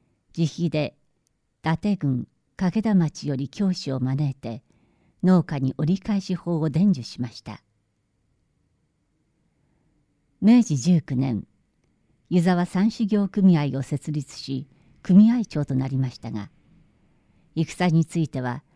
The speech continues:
常に切烈なことを憂い、明治二十六年に、蚕児飼育法と題する小冊子一千部を印刷して、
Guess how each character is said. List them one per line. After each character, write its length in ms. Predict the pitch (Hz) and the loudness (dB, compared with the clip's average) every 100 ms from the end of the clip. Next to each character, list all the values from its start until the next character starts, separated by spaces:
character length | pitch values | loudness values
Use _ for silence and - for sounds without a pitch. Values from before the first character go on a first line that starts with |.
| _ _ | _ _
常 260 | - 190 170 | 0 2 4
に 120 | 143 | 2
切 280 | - 151 196 | -4 -6 -2
烈 240 | 208 - | -2 0
な 120 | 196 | 0
こ 140 | 185 170 | 0 -4
と 220 | 175 151 | -4 -4
を 60 | 127 | -4
憂 260 | 127 123 | -6 -6
い、 140 | 117 - _ _ _ _ _ _ _ _ _ _ _ - | -8 -16 _ _ _ _ _ _ _ _ _ _ _ -2
明 180 | 190 196 | 4 4
治 160 | 156 | 4
二 140 | 156 196 | 4 4
十 200 | 175 151 | 4 0
六 240 | 143 - | -2 -2
年 280 | 160 139 135 | 0 0 0
に、 240 | 131 123 - _ _ _ _ _ _ - | -2 -4 -10 _ _ _ _ _ _ -4
蚕 300 | 180 220 220 | 2 2 2
児 120 | 214 | 0
飼 220 | - 196 | -2 -4
育 180 | 185 180 | -2 -4
法 300 | - 165 160 | -4 -4 -4
と 140 | 165 | -4
題 200 | 156 156 | -4 -4
す 160 | - 131 | -6 -10
る 200 | 107 98 | -10 -8
小 260 | - 170 | -4 -4
冊 240 | 175 165 - | -2 -6 -8
子 320 | - 117 - _ _ _ _ - | -10 -10 -10 _ _ _ _ -4
一 120 | 156 | -4
千 340 | - 220 214 | -2 2 4
部 220 | 190 185 | 4 2
を 80 | 180 | 0
印 180 | 160 165 | 2 0
刷 280 | - 156 143 | 0 -6 -8
し 140 | - | -12
て、 200 | - 131 | -8 -8